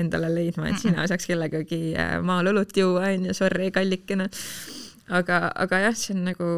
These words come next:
Speaker 1: ikka, ma tunnen nagu oma perekonna poolt küll ikka sellist nagu, noh, mitte väga tugevat, aga sellist nõrka nagu survet, et,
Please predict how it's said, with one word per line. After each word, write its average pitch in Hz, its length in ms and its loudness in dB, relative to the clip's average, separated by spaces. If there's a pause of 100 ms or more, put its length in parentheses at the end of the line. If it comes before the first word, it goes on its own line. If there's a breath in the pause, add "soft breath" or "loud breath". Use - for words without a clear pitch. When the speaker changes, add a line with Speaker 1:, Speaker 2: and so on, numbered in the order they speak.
(260)
Speaker 1:
ikka, 170 320 -2
ma 185 140 2
tunnen 214 280 2
nagu 156 160 -4
oma 190 160 2
perekonna 175 460 -2
poolt 165 240 -2
küll 180 220 2
ikka - 260 -8
sellist 156 300 -4
nagu, - 480 -6
noh, 175 80 -2 (120)
mitte 208 220 -6
väga 214 220 -2 (360)
tugevat, 180 540 0
aga 160 160 -4
sellist - 540 -6 (340)
nõrka 220 480 -2
nagu 160 180 -4
survet, 185 760 -2 (680 loud breath)
et, 165 220 -2